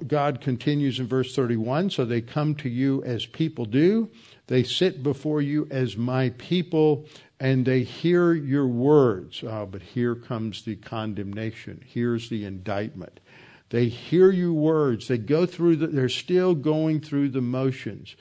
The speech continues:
There's still this formalism that had, had destroyed their relationship with God before, before the exile. Uh, he, he said, "But they do not do them."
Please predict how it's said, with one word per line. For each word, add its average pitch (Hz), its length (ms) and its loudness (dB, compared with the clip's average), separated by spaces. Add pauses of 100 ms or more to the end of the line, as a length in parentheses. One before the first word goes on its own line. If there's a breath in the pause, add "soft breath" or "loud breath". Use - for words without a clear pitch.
(320 loud breath)
There's 127 220 2
still 165 380 -2
this 143 280 -2
formalism 139 1300 0
that 120 280 -4
had, 113 380 -6 (340 loud breath)
had 110 400 -4
destroyed 127 1120 0
their 117 400 2
relationship 117 920 -4
with 101 160 -8
God 117 360 0
before, 117 580 -2 (360)
before 117 380 -4
the 107 160 -4
exile. 110 580 -8 (1040 loud breath)
Uh, 120 160 -4
he, 135 200 -2
he 151 60 -2
said, 131 240 -2
"But 113 160 -2
they 170 160 4
do 180 140 0
not 139 240 -4
do 170 180 0
them." 113 280 -10